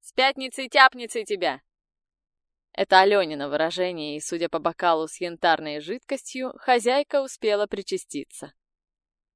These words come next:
Матильда делает дополнительное усилие. Коготок впивается в ключицу.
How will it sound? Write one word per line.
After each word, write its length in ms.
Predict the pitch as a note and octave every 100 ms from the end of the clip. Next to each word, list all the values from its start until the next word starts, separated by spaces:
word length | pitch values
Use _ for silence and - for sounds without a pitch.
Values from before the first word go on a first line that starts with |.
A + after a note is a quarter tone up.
| _ _ _ _ _ _ -
Матильда 560 | F#3 F3+ G#3 A#3 C#4 C#4+
делает 400 | B3+ B3 C4 A3
дополнительное 800 | B3+ C4 A#3+ G#3 F#3+ G3+ G#3 G#3
усилие. 540 | G#3 F3+ E3 D#3+ E3 _ _ _ _ _
Коготок 520 | G3+ F#3+ G3 E3 -
впивается 580 | - B3 F#3 D3+ - F3+
в 60 | -
ключицу. 680 | G#3 - C3 - - G2+